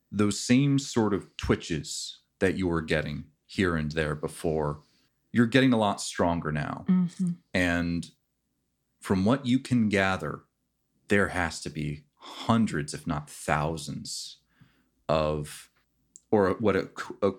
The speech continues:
Speaker 1: what that equivalently would be,
Speaker 2: Mm-hmm.
Speaker 1: like, uh, hundreds of thousands of people, um, moving around, touching all of these, these various things, manufacturing, mining, all over the place.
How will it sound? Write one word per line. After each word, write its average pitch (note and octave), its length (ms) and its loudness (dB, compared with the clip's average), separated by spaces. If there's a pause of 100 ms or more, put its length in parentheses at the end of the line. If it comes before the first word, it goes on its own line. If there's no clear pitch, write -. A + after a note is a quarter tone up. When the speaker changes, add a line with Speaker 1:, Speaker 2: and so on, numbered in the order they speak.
(160)
Speaker 1:
what - 340 0
that E2+ 140 4
equivalently F#2+ 600 0
would E2 280 -4
be, F#2 440 -2
Speaker 2:
Mm-hmm. F3+ 220 4
Speaker 1:
like, E3 180 0 (280)
uh, D2+ 180 2 (160)
hundreds F#2 300 0
of D#2+ 100 -6
thousands E2 340 0
of D2+ 100 -12
people, - 480 -6 (560)
um, D2+ 460 0 (280)
moving B2+ 360 6
around, E2 540 0 (580)
touching G#2 420 0
all F#2 160 2
of F2 60 -6
these, F2 240 -4
these E2+ 180 -4
various D#2+ 400 0
things, D#2 520 -4
manufacturing, F#2+ 1000 0
mining, E2+ 500 -2
all F#2+ 480 0
over F2+ 300 -2
the D2 100 -12
place. - 600 -8